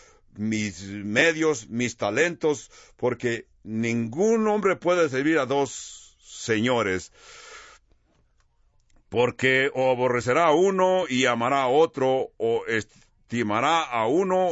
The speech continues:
y menospreciará al otro. No puede servir a Dios y a las riquezas. Esto es Lucas dieciséis trece. No le puede servir a Dios y al mamón, que es lo que, la palabra que aparece en el, en la pala-, en el idioma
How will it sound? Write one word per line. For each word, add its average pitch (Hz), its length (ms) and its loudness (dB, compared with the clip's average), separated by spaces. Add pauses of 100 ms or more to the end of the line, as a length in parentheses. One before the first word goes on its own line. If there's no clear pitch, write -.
y 123 120 -2
menospreciará 117 880 0
al 107 360 -2
otro. 123 440 0 (280)
No 196 220 0
puede 214 320 4
servir 165 320 0
a 139 80 2
Dios 151 340 2
y 127 80 0
a 123 80 2
las 117 180 0
riquezas. 120 580 -2
Esto 123 260 -4
es 113 80 -4
Lucas 120 380 -4
dieciséis 104 640 -4 (180)
trece. 120 840 -2 (240)
No 185 140 2
le 233 80 6
puede 226 280 2
servir 170 340 0
a 147 60 2
Dios 160 220 0
y 143 80 0
al 127 140 0
mamón, 131 540 0 (180)
que 127 80 0
es 143 60 2
lo 139 100 0
que, 110 320 -2 (300)
la 113 140 0
palabra 135 340 0
que 113 100 -4
aparece 117 360 -2
en 107 60 -4
el, 104 280 -4
en 107 140 -4
la 107 140 -2
pala-, 110 340 -4 (260)
en 110 200 -2
el 104 140 -2
idioma 113 440 -2